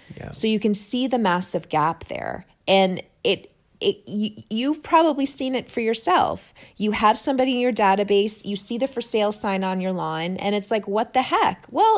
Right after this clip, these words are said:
Speaker 2: you didn't follow up with them enough. And that's, and, and it happens. Like, don't beat yourself up over it, but
Speaker 1: Get better.
Speaker 2: recognize
Speaker 1: Yeah.
Speaker 2: that, yeah, you have to put a consistent, um, follow-up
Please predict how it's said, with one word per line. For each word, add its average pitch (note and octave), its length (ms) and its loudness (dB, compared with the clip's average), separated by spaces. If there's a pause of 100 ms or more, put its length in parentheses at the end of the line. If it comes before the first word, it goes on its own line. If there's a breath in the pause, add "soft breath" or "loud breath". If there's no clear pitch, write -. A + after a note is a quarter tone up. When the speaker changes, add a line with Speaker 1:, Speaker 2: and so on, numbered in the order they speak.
Speaker 2:
you G4 180 2
didn't A4+ 260 4
follow A#4 360 4
up B4 140 0
with A4+ 160 0
them C#4 160 0
enough. F3+ 400 0 (340 loud breath)
And D4+ 180 0
that's, F4+ 340 2
and, C#4+ 200 8
and E4+ 140 4
it E4 60 0
happens. C4 760 0
Like, A#3 140 4
don't C#4+ 280 4 (300 loud breath)
beat C4+ 180 0
yourself G#3 440 2
up B3 200 6
over F3+ 360 2
it, G3+ 260 0
but A3 320 6 (320 loud breath)
Speaker 1:
Get A#3 240 6
better. D#4 80 6
Speaker 2:
recognize F3+ 560 4
Speaker 1:
Yeah. D#3 100 2
Speaker 2:
that, A3 200 6
yeah, C4+ 300 8
you A3+ 240 2
have C4 440 2
to C#4+ 140 0 (200)
put A#3+ 240 2
a B3 60 2
consistent, A3+ 920 -2 (420 loud breath)
um, G#3 220 4
follow-up C4 640 8